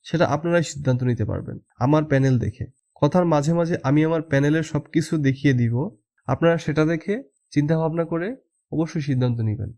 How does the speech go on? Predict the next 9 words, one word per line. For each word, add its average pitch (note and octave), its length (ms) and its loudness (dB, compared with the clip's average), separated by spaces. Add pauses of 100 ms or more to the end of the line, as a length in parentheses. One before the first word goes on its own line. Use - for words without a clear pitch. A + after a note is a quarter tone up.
(180)
সকলকে D#3 400 0
ধন্যবাদ। A2+ 420 0 (360)
আশা C3 200 -6
করি D#3 380 -4 (420)
সব C3+ 260 -4
কিছু D#3 240 -2
আপনারা C#3+ 220 0
বুঝতে C3 320 -4
পেরেছেন। A#2+ 480 -2